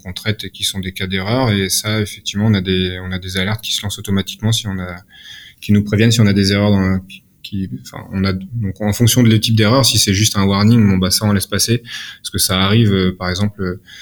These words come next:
une, une compé-, euh, un, un truc qui arrive assez régulièrement, c'est une compétition qui change de format,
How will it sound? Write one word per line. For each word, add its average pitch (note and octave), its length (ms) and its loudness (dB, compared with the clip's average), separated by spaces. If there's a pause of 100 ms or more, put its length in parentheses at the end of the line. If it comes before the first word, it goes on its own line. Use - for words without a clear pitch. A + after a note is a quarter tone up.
(380)
une, G2+ 200 4
une G#2+ 140 4
compé-, G#2+ 280 -2
euh, G2 440 4
un, - 20 2 (160)
un - 40 0
truc A2 180 -2
qui G#2+ 40 2
arrive G2+ 140 4
assez G2 180 2
régulièrement, A2 400 4
c'est A2+ 120 2
une G#2 80 4
compétition G#2 440 0
qui - 100 -4
change G#2+ 200 2
de G2+ 80 0
format, A2 420 0